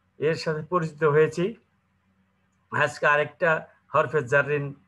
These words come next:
লি মানে জন্যে, এটা preposition। লি, লি সংযুক্ত হওয়ায় পরবর্তী এসএম কে মাজরুর করে দেয়। তাহলে আত তাজিরু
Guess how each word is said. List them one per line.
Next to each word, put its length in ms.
লি 540
মানে 260
জন্যে, 500
এটা 240
preposition। 880
লি, 500
লি 340
সংযুক্ত 580
হওয়ায় 560
পরবর্তী 480
এসএম 380
কে 160
মাজরুর 500
করে 180
দেয়। 240
তাহলে 380
আত 260
তাজিরু 680